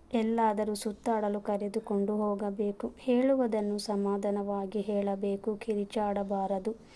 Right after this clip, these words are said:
ಹೆಂಡತಿಯ ಮಾತನ್ನು ಗೌರವಿಸಬೇಕು. ವಾರಕ್ಕೆ ಒಂದು ಸಲವಾದರೂ ಮನಸ್ಸು ಬಿಚ್ಚಿ ಮಾತನಾಡಬೇಕು.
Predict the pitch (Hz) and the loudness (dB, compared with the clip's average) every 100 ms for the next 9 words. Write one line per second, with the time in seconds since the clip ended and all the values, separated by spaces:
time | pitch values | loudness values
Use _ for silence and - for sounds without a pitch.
0 | - - - - 226 247 269 262 226 214 | -20 -20 -10 -2 2 4 2 2 0 0
1 | 202 196 196 208 202 202 202 196 196 196 | 0 -2 -2 -2 0 0 2 2 2 0
2 | 202 - 202 202 190 214 214 220 233 247 | -2 -2 -2 -2 -2 -2 0 2 2 0
3 | 240 226 214 202 202 220 202 196 202 196 | 0 0 0 -2 -2 -2 -2 -2 -2 0
4 | 196 202 208 202 214 233 233 208 196 - | 0 0 0 -2 -2 -4 -2 -2 -2 -2
5 | 214 202 196 202 202 190 196 196 196 190 | 0 0 0 0 0 0 -2 -2 -4 -4